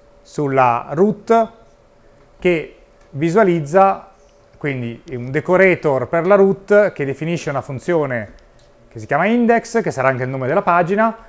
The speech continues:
e chiama un template che si chiama index punto H T M L. Il template index punto H T M L è tutta la pagina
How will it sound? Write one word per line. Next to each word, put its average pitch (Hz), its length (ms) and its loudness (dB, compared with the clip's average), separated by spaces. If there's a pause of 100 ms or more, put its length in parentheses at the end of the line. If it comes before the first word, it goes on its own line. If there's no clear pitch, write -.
(280)
e 175 380 -2 (380)
chiama 180 360 6
un 147 160 0
template 175 1000 2
che 143 140 -8
si 175 140 -10
chiama 139 500 0
index 135 540 -6
punto 117 240 -8
H 113 160 -6
T 113 100 -8
M 107 100 -8
L. 101 360 -12 (720)
Il 180 220 -2
template 196 580 4
index 170 380 -2
punto 165 240 -2
H 147 100 -4
T 214 100 -4
M 202 200 4
L 214 140 4
è 165 520 -2 (300)
tutta 226 680 0 (520)
la 135 160 -6
pagina 180 720 0